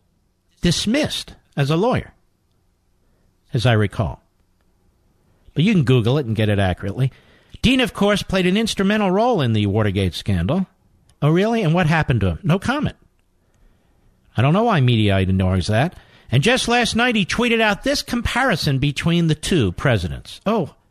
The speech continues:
what did he say? C N N's Don Lemon asked tonight why Trump is worse than Nixon. A nutshell answer occurred later. Nixon sought patriotic ends, peace, employing corrupt and ruthless methods.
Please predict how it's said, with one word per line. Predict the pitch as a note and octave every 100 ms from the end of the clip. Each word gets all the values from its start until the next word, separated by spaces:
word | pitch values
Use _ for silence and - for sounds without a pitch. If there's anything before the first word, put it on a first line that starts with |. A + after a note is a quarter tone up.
| _
what | - G#3+
did | G3+
he | F#3
say? | - D3+ D2+ - - - - - - - - - - -
C | - - C4
N | A#3
N's | G#3+ C3+
Don | E3+ F3 E3
Lemon | D#3+ D3
asked | C3+ C#3+ -
tonight | C#3 C3+ C3
why | A#2+ A#2+
Trump | - - D#3+ E3+ -
is | A#2 G2
worse | B2+ C#3+ G2 - -
than | G#2+ A2
Nixon. | C3 - - - - _ _ -
A | F#2+
nutshell | A2 D#3 - D#3+ B2+
answer | C#3+ E3 - A#2+
occurred | A2 - C#3+
later. | C#3 E3 G2+ A#1+ - _ _ _ _ -
Nixon | A3+ - G#3+ F#3+
sought | - F3+ D#3 -
patriotic | - A3 - F3 E3+ D#3+ C#3
ends, | B2 G#2 E2
peace, | - C4 F3+ - - - _ _ _ _ -
employing | A2 - C#3+ C3
corrupt | - C#3 E3 F3 -
and | G2+ G#2
ruthless | E3 D3+ G#2+ F#2
methods. | C3+ D3+ - - -